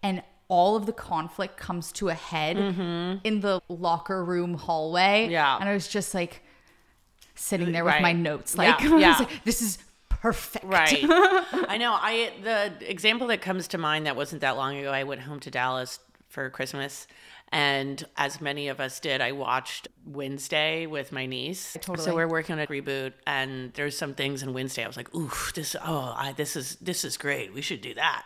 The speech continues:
Speaker 2: We
Speaker 1: Right.
Speaker 2: should do that."
Speaker 1: Can you talk about one of the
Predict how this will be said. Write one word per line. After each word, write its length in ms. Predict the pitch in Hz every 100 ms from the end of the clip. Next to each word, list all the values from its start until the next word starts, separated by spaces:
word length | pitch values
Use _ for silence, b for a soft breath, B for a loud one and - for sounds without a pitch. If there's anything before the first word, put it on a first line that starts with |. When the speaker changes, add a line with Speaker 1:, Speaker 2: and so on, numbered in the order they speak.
| -
Speaker 2:
We 100 | 180
Speaker 1:
Right. 240 | 185 165
Speaker 2:
should 80 | 147
do 40 | 127
that." 280 | 160 - - -
Speaker 1:
Can 220 | - 240
you 440 | 220 226 240 262 269 -
talk 340 | - 214 208
about 680 | 202 190 180 180 185 - -
one 280 | 175 185 180
of 180 | 160
the 320 | 165 180 170